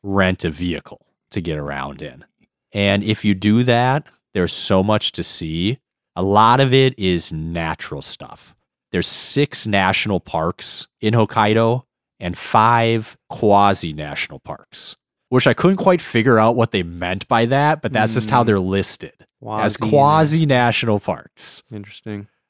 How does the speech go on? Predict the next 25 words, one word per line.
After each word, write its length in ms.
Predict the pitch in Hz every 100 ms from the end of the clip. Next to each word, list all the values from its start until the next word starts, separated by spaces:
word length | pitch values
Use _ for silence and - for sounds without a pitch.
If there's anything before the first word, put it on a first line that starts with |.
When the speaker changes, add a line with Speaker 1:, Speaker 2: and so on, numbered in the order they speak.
| _
Speaker 1:
So 160 | - 202
whatever 320 | 208 170 131
that 280 | 104 107 92
means. 640 | 87 73 71 69 76 - _ _ -
But 120 | 110
basically, 460 | 143 151 - 127 104
if 120 | -
you're 140 | 131
driving 640 | 139 95 90 92 101 110
around 480 | 104 85 82 85 92
Hokkaido, 760 | - 87 - 78 80 90 98 110 _ _
there's 180 | 107 101
all 240 | 98 104 113
sorts 420 | - 123 107 -
of 140 | 80
waterfalls, 1400 | 78 78 82 90 92 - 98 90 90 90 87 87 85 - - _
canyons, 1300 | - - 87 87 90 90 90 90 87 87 85 87 - - _
volcanoes 1080 | - 85 - - 92 95 95 92 92 90 90
you 140 | 90
can 160 | 85 87
go 240 | 90 87
see. 640 | 87 - 98 85 85 87 90 _ _ _
There's 160 | 110 117
also 220 | 139 143
wineries, 920 | 110 95 127 151 95 71 69 - -